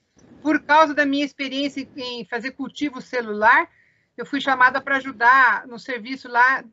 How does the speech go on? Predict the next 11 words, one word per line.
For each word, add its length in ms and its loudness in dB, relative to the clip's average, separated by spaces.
fazendo 300 -6
um, 220 -12
um 40 -8
exame 320 -6
que 60 -20
se 100 -18
chama 420 -2
cultura 320 -4
mista 400 -6
de 80 -12
linfócitos, 800 -6